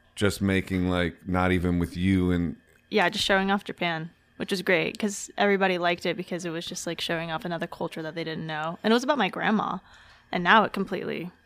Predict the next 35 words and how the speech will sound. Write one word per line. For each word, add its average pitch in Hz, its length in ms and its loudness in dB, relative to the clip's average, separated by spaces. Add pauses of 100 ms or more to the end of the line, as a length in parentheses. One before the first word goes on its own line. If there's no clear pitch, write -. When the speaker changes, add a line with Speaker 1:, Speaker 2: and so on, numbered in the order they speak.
(220)
Speaker 2:
flipped. - 400 -8 (480)
Speaker 1:
Right. 87 420 -2
And 101 220 -6 (100)
that's 120 300 -6
the, 135 160 -6
that's 120 340 0
the 139 100 -4
thing 131 260 2
with 107 180 -2
creativity 98 840 2
is 226 240 6
it's 214 180 2
Speaker 2:
Mm-hmm. 220 60 4
Speaker 1:
like, 90 440 2
you 104 120 0
know, 87 220 0
like, 80 380 -4 (420)
just 107 360 0
start 98 600 4 (180)
and 90 200 2
then 85 380 2 (140)
the 87 100 2
thing 92 360 0
Speaker 2:
It 82 240 0
comes - 20 -10 (380)
out. 160 160 -2
Speaker 1:
unfolds. - 120 -8
Speaker 2:
Yeah, 165 320 -2 (220)
exactly. 175 560 -6 (120)
Speaker 1:
Like, 92 220 0
I 98 60 6
was 101 180 2
just 95 220 -6
watching 90 400 0
a 85 180 -4